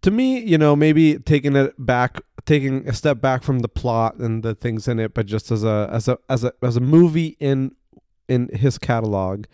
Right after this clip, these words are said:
<laughs> To me, sometimes it feels like Drive did really well, and then people with money were like, "Hey, Drive was really good, and it was, like, really, like, it had, it had lights everywhere, and,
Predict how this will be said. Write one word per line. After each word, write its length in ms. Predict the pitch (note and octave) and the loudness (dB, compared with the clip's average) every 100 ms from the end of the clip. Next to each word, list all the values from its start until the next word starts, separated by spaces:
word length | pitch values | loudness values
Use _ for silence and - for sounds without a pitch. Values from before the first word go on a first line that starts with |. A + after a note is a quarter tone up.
| _ - | _ 4
<laughs> 60 | D#3 C4 F3 | 4 4 0
To 100 | - | -4
me, 180 | F3+ G#3 | 0 0
sometimes 360 | - E3+ E3+ D3 | 0 2 2 2
it 120 | C#3+ | 2
feels 320 | D3 D3 C#3+ | 4 4 4
like 240 | C#3 B2 - - - | 2 0 -4 -18 -4
Drive 300 | C3+ C3+ C3+ | 0 2 2
did 180 | C#3 A#2 | 0 2
really 220 | C3 A#2+ | 0 0
well, 380 | G#2+ G2+ A#2+ D3 | -2 -2 -4 -4
and 180 | C3 A#2 | -2 0
then 240 | A#2 A#2 A2+ A#2 - _ | 0 -2 -6 -16 -20 _
people 480 | C3+ C3+ C3 B2+ A2+ | -4 -2 0 -2 0
with 180 | B2+ A2+ | -2 -2
money 240 | A2+ A#2 | -4 -2
were 140 | B2+ A#2 | 0 0
like, 200 | A2 G2+ - _ _ _ _ _ - - | 0 -2 -10 _ _ _ _ _ -20 -2
"Hey, 500 | G3 E3 F#2+ G2 A2 _ - | 0 0 -2 -10 -16 _ -2
Drive 220 | D3 F#3+ | 0 0
was 180 | C#3+ - | -2 -2
really 160 | D#3 D#3 | -2 -2
good, 380 | B2+ A#3 C#3+ A#2 | 2 0 0 -4
and 220 | G#2+ A2+ - _ _ _ | -8 -12 -18 _ _ _
it 100 | E3 | 2
was, 160 | G#3+ | 2
like, 160 | C3+ B2+ | 2 0
really, 340 | C#3 C#3 A2 G#2 | 2 2 -2 -6
like, 240 | G2+ G#2 | -8 -4
it 60 | A2 | -2
had, 320 | G#2 G#2+ B2+ | -2 -4 -8
it 80 | - | -8
had 100 | A#2+ | -8
lights 300 | G#2 C3+ F#3+ | 0 0 2
everywhere, 520 | G3 G3+ F#3+ F#3+ G3 | 2 4 4 4 2
and, 200 | D#3 A2+ | 0 -2